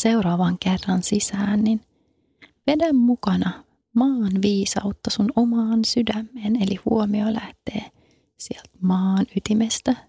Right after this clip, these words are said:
maan timantista omaan sydämeen, kun hengität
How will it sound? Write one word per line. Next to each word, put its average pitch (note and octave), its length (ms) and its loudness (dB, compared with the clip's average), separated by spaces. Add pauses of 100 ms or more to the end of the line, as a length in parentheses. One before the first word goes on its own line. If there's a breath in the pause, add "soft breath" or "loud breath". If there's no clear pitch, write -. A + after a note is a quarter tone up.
(320)
maan G3+ 420 0 (440)
timantista A3 840 0 (240)
omaan F3+ 420 4
sydämeen, G3+ 680 2 (1160)
kun E3 100 -2
hengität F3 420 0